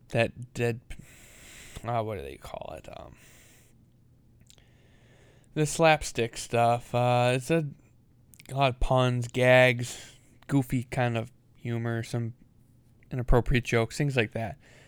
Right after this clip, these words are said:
And it's like a parody of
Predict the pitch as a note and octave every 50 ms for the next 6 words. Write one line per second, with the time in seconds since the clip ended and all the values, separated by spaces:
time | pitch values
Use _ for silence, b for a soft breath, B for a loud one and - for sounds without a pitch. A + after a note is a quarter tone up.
0 | b b b b b b b b b b b b b b b b b b - C3
1 | C3 B2+ B2+ B2+ C3 - - C3+ C3 - - - D3+ C#3 C#3+ C3 - - - G3
2 | F#3 E3+ C#3+ B2 A2 A2 A2 A#2+ - - - - - A#2 A#2 A#2 A#2 A2+ A#2 B2
3 | -